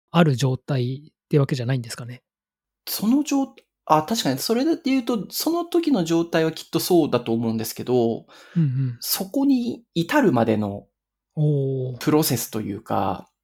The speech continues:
Speaker 2: 例えば、
Speaker 1: はいはい。
Speaker 2: 人によってはじゃあ、チームでプロダクト開発してて、観察してると、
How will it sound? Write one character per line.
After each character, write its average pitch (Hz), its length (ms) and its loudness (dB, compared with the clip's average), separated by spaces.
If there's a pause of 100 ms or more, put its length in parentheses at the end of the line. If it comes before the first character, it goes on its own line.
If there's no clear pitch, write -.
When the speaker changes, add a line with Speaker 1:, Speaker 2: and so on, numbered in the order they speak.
(220)
Speaker 2:
例 170 100 4
え 151 40 4
ば、 117 80 0
Speaker 1:
は 107 60 -2
い - 20 -8
は - 200 -10
い。 - 40 -20 (1120)
Speaker 2:
人 - 180 -2
に 277 80 6
よ 269 60 4
っ 262 40 -2
て 262 100 0
は 170 60 4
じ 127 80 4
ゃ 117 40 6
あ、 117 40 -8 (540)
チ 185 160 0
ー 160 80 6
ム 120 120 2
で 107 300 0
プ 127 80 -4
ロ 123 80 0
ダ 117 100 2
ク 117 60 -16
ト 113 100 -12
開 120 180 -4
発 117 200 -8
し - 80 -12
て 113 80 -8
て、 98 440 -8
観 131 180 0
察 135 240 -4
し - 80 -4
て 131 100 0
る 131 80 -8
と、 120 300 -2